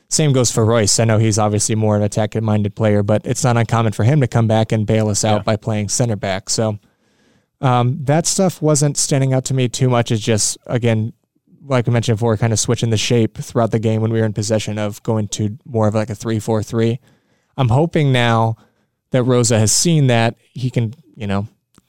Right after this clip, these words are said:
Speaker 1: now that he's got a little bit of a feel for it and saw that it works,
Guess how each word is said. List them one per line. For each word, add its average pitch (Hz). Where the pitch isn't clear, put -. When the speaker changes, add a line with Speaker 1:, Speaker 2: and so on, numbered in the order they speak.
Speaker 1:
now 123
that 117
he's 107
got 113
a 113
little 113
bit 107
of 110
a 110
feel 147
for 131
it 135
and 120
saw 117
that 107
it 107
works, 131